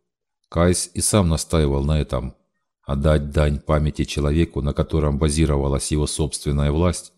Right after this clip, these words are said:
и власть его коллег. Средства были немедленно выделены, нашли скульптора.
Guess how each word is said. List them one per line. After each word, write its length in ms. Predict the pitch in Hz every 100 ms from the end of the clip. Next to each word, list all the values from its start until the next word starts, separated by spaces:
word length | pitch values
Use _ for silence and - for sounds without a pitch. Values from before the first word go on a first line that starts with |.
| _ -
и 60 |
власть 340 | 95 85 - 78
его 140 | 76
коллег. 440 | - 82 62 - _ _ _ _ _ _ _ _ _ _ _
Средства 640 | - - 80 90 - 98 98
были 220 | 90 87
немедленно 600 | 82 78 78 76 80 87
выделены, 600 | 80 71 69 69 67 65
нашли 400 | 78 73 - 101
скульптора. 680 | - 87 76 - 73 67